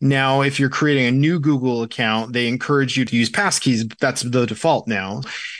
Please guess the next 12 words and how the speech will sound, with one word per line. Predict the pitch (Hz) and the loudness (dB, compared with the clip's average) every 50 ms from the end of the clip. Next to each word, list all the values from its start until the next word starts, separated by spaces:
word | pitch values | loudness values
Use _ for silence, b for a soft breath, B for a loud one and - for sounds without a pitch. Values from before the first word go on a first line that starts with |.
| B B B _ | B B B _
If | - 156 165 170 151 139 - | -2 0 0 0 0 0 0
you | 165 160 156 147 143 143 143 139 143 151 - | 2 4 4 6 6 6 4 4 2 2 2
have | 160 175 202 202 196 | 2 2 4 4 4
an | 185 170 | 4 4
existing | 160 139 165 226 - - 180 160 160 | 2 2 2 2 2 2 0 0 0
Amazon | 170 214 247 247 202 170 190 175 160 | 0 2 2 2 2 2 2 0 0
account, | 156 151 - 170 151 151 151 147 139 | 0 -2 -2 -2 0 0 -2 -2 -4
you | 143 147 156 | -2 -2 -2
can | 160 - 175 156 147 147 | -2 0 0 0 2 2
now | 147 147 156 170 175 175 175 175 156 B B B _ | 2 2 2 2 2 2 2 0 -2 B B B _
set | - - - 165 151 147 143 143 | -10 -4 0 0 0 0 0 0
up | 135 139 139 135 - | -2 -2 -2 -2 -6